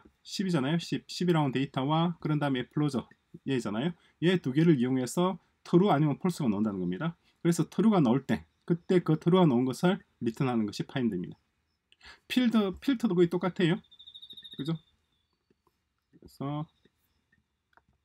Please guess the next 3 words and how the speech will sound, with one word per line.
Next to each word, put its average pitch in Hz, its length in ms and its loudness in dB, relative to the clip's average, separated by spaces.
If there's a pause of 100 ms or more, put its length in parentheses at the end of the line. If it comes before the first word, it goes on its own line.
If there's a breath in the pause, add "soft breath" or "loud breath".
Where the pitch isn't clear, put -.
이게 160 360 -2 (200)
파인더. 165 420 2 (220)
파인더에 185 960 2